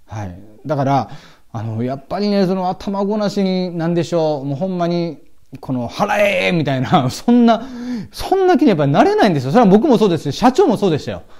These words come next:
だからね、だから社長も頭抱えてました。あの、「いやーなー」と、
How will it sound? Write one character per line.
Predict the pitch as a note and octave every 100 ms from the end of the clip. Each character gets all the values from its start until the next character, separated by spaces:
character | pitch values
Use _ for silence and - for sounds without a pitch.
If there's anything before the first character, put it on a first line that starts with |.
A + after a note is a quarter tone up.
| - -
だ | B2
か | F#2+
ら | E2
ね、 | B2+
だ |
か | F#3+ E3
ら |
社 | C#3 F#3
長 | G#3+
も | F#3 C3
頭 | E3+ G#3
抱 | E3+ F3+
え | F3+
て |
ま | F3
し | D3
た。 | A2 - - - -
あ | C#3+
の、 | C3+ C3 B2+ B2
「い | C3
や | F#2+
ー | A#1 G2+
な | - B2 D3+ E3
ー」 | D#3
と、 | B2+